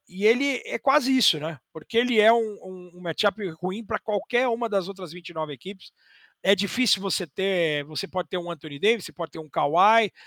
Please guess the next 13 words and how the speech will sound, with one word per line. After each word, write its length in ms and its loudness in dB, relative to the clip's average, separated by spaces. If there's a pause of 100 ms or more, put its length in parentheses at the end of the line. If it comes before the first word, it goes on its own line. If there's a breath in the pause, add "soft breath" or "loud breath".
(160 loud breath)
você 140 -12
pode 240 -4
ter 160 -4
um 80 -6
LeBron, 580 2
você 120 -6
pode 220 -6
ter 60 -8
um 140 -8
Giannis, 460 2 (180)
são 180 -8
grandes, 560 -2 (400 soft breath)
mas, 480 2